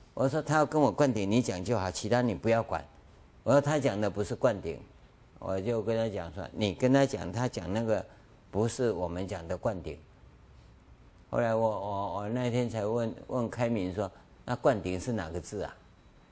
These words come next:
结果灌顶那个字跟他用的字根本不是同一个字啊，那他怎么变成灌顶？讲了半天，我说：“人家不是讲那个啦。”啊，啊，他把我讲的中文的意思再翻，用英文讲给他听。他说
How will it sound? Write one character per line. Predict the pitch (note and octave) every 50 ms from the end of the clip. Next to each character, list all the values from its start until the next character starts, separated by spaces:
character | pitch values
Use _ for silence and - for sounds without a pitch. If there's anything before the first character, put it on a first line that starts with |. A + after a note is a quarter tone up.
| - - -
结 | - A#2+
果 | A#2+ A2
灌 | - D3+ D3 C3 A#2
顶 | G#2+ G#2 G2+
那 | A#2 A#2+
个 | A#2+ A#2 A2
字 | G#2+ - B2+ A#2+ G#2
跟 | - C3 A#2+ A#2+
他 | A#2 B2 B2
用 | B2 C3 A#2+ A#2 A2+
的 | G#2+
字 | G2+ - - A#2+ F#2+
根 | - - B2+ B2+ A#2+
本 | G2 F2 F2
不 | F2+ A2 G2+
是 | F#2 A2+
同 | - D#2+ G2 F#2+ G2+
一 | A2
个 | G2+ G#2 G2
字 | F#2 - - A2 F#2+ - - -
啊， | - G#2+ A#2+
那 | A#2+ A#2+ A#2 A2
他 | G2+ A#2 A#2
怎 | G2 G2+
么 | F2 F#2 F#2
变 | G#2+ A#2+ G#2
成 | F#2+ F#2 F2+
灌 | E2 - A2+ G#2 F#2
顶？ | - F2+ E2 E2
讲 | - G#2+ F2+ E2+ F2+
了 | G2+
半 | G2 A#2+ A#2 G#2+ G2+
天， | F#2+ G#2 G2+ G2 - - - - - - - - -
我 | - -
说 | G2+ G2 C3+
：“人 | C3+ C3+ C3
家 | A#2+ C3+ C#3
不 | - - A2+
是 | G#2 A#2+ D3
讲 | B2 - F2+ F2 F#2
那 | A2 A2+
个 | G#2 F#2+ F#2
啦。” | E2 D2 - - - _ - - - - - - - - - - - - - - - - - _ -
啊， | F2+ F2+
啊， | F2+ F2 A2 B2 B2+
他 | - B2+ B2+
把 | A2+ B2 A#2+ A#2+
我 | A#2 A#2 A#2
讲 | A#2 - G2+ F2 F#2
的 | G2 G2+
中 | F#2 - A2+ A#2 A#2
文 | A2 F#2+ F#2
的 | F#2 G2
意 | G#2 A#2 A#2 G2+
思 | D#2+ - E2 E2
再 | D#2+ E2+ A2+ G#2+ G2+
翻， | F2+ D#2+ C3 - -
用 | - B2+ A#2+ A#2 A#2
英 | A#2 A#2+ B2
文 | A#2 G2+ F#2 E2+
讲 | G2+ G2+ G#2
给 | G#2+ F#2+
他 | D#2 F2+ F#2 G2
听。 | - G2+ G2 F2 - - - - - -
他 | - C#3+
说 | D3+